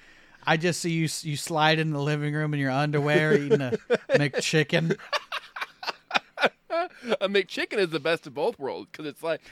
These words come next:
Speaker 2: it's, it's chicken, but also has the bun of a hamburger.
Speaker 1: It's a chicken burger.
Speaker 2: Oh, yeah.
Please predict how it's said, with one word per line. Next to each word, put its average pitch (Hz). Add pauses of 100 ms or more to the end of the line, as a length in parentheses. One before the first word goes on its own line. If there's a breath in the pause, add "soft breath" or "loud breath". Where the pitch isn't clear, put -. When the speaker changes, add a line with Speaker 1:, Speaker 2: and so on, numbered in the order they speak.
Speaker 2:
it's, 170
it's 175
chicken, 143
but 113
also 156
has 123
the 113
bun 151
of 120
a 101
hamburger. - (220)
Speaker 1:
It's 156
a 160
chicken 208
burger. 131 (160)
Speaker 2:
Oh, 160
yeah. 127